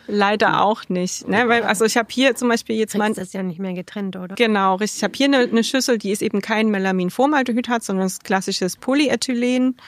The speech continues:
Speaker 1: was jetzt eben hier mit Weizenstroh gefüllt ist und wo man dann eben, ne, man hat so ein bisschen diese beige Farbe und diese Sprenkel, so hat auch diesen Eindruck von, aber ich sag jetzt mal so,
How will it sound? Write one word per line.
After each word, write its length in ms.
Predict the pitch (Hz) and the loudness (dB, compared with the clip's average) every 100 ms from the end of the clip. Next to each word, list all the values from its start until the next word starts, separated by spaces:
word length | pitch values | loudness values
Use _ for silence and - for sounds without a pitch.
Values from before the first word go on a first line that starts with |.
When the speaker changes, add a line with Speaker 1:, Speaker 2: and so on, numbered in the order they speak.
| - - - _ | -20 -20 -20 _
Speaker 1:
was 260 | - 202 202 | 0 0 2
jetzt 180 | 208 - | -2 0
eben 360 | 202 196 202 | -2 0 0
hier 480 | 190 208 208 208 202 | 0 2 4 4 2
mit 480 | - 196 190 - - - | 0 0 0 -2 -10 -8
Weizenstroh 920 | 185 202 247 - 254 - - 240 240 | -2 0 0 -2 -2 -2 2 4 4
gefüllt 460 | 233 - 233 226 220 | 2 -4 0 0 0
ist 200 | 220 - | -4 -4
und 200 | 196 196 | -2 0
wo 120 | 196 | 0
man 240 | 196 190 | 2 2
dann 240 | 190 190 190 | 2 0 0
eben, 640 | 190 190 190 185 185 180 - - - - _ | 0 0 0 0 0 -2 -6 -18 -20 -20 _
ne, 240 | 190 233 233 | 0 2 2
man 300 | 190 190 185 | 2 2 0
hat 120 | 196 | -2
so 60 | |
ein 60 | 190 | -2
bisschen 260 | 190 - 180 | -2 0 0
diese 240 | 180 180 | -2 -4
beige 380 | 175 185 185 196 | 0 0 0 -2
Farbe 320 | - 233 240 | 0 2 2
und 120 | 208 | 2
diese 160 | 180 185 | 0 -4
Sprenkel, 480 | - 202 226 226 208 | -4 0 2 2 0
so 200 | 202 185 | 0 -2
hat 160 | 185 | -2
auch 120 | - | -4
diesen 280 | - 202 190 | -4 -8 -4
Eindruck 480 | - 190 220 220 208 | -2 0 0 -2 -4
von, 320 | - 196 196 - - - - | -4 -2 -2 -6 -14 -20 -4
aber 220 | 180 185 | -2 0
ich 60 | 185 | 0
sag 180 | 202 | 0
jetzt 180 | - - | 0 -2
mal 160 | 202 190 | 0 2
so, 340 | 190 202 202 | 2 2 2